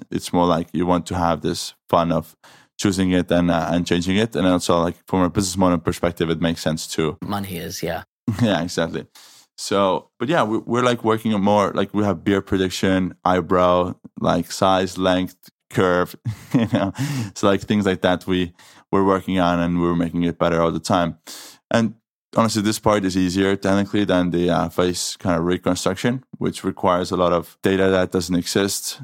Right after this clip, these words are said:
Speaker 1: and just a lot of pain and, like, try, you know, a lot of, lot of research and, and development.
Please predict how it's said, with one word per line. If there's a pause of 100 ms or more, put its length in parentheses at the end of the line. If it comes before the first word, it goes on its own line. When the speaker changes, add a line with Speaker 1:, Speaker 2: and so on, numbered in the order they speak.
(140)
Speaker 1:
and
just
a
lot
of
pain
and,
like,
try, (300)
you
know, (720)
a
lot
of,
lot
of
research
and,
and
development.